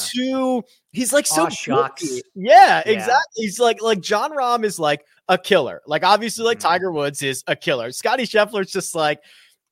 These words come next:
Speaker 1: cracking jokes and crying like a baby and doing all that. And I'm just like,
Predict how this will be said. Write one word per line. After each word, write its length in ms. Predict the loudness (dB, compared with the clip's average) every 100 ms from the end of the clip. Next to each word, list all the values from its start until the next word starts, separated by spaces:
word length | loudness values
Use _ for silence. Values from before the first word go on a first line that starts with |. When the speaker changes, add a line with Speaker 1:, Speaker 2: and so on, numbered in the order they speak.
| _ _
Speaker 1:
cracking 400 | -6 -4 0 -2
jokes 560 | 4 6 10 8 6 4
and 240 | 4 2
crying 300 | 2 2 2
like 160 | 0 -2
a 60 | 2
baby 640 | 4 2 -4 -6 -2 0
and 120 | 0
doing 200 | -2 0
all 160 | 2 2
that. 120 | 0
And 100 | 0
I'm 140 | 0 -2
just 180 | -4
like, 220 | -2 -2